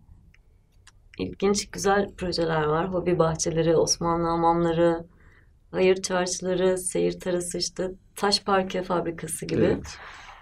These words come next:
Speaker 1: birçok proje var. Bunlarla ilgili kısaca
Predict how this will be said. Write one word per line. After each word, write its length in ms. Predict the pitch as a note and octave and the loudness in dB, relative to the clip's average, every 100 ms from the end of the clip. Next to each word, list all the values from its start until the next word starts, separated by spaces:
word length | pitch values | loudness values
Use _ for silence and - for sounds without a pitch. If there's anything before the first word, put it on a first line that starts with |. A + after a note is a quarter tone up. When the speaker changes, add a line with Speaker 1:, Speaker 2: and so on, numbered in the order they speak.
| - - | -14 -8
Speaker 1:
birçok 320 | - B3+ - | -2 -2 0
proje 340 | G3+ F#3 E3+ | 2 4 4
var. 260 | D#3 F#3 - - - - - G4 | 4 2 0 -10 -20 -20 -10 -2
Bunlarla 320 | F#4 C#4+ G#3+ | 2 4 6
ilgili 420 | F#3+ F#3 F3 - - - _ | 6 4 2 0 -4 -20 _
kısaca 500 | - - G3+ G3 - | -8 -2 0 2 0